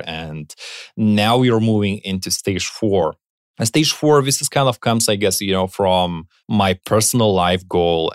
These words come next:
because I was always, like, a huge loser in life. <laughs> It, it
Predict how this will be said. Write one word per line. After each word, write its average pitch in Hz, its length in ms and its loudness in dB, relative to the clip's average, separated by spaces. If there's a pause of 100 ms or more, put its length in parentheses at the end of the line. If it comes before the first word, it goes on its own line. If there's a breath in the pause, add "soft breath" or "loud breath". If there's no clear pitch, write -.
(140)
because 82 460 -2
I 92 160 0
was 90 220 0
always, 98 360 0
like, 92 180 -2
a 82 60 -4
huge 98 340 -4
loser 92 320 -4
in 80 80 -8
life. 80 420 -6
<laughs> - 460 -6
It, 104 240 -2
it 110 160 -4